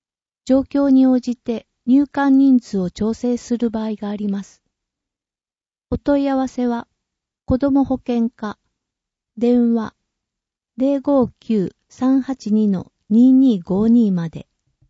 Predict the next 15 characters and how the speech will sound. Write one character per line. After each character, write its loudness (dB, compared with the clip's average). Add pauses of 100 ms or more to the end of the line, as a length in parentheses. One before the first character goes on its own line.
(1700)
令 -2
和 -4
八 -8
年 -2
度 -12 (240)
子 -6
育 -6
て -8
応 -2
援 -2
講 -6
座。 -16 (1160)
九 -6
月 -6
六 -2